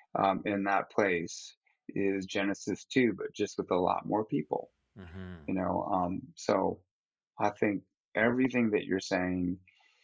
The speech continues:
Speaker 1: Paul, is somehow that should become part of the church in America's formation.
Speaker 2: Mm.
Speaker 1: It would solve a lot of issues, actually, I think. Maybe. <laughs>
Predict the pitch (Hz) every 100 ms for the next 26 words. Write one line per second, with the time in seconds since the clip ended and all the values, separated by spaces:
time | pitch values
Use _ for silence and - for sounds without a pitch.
0 | _ - 95 - - - - - 127 -
1 | 139 123 123 110 - - 110 101 98 -
2 | _ _ - - 101 98 95 - 95 95
3 | 95 - 90 92 90 87 - _ - 117
4 | 110 - 107 - 95 92 90 90 - -
5 | - - - - - - - - _ -
6 | 95 80 - _ 113 120 123 - 135 120
7 | 90 95 92 - - - 50 - - -
8 | - - _ _ _ - - - - -
9 | - _ - 123 120 101 - _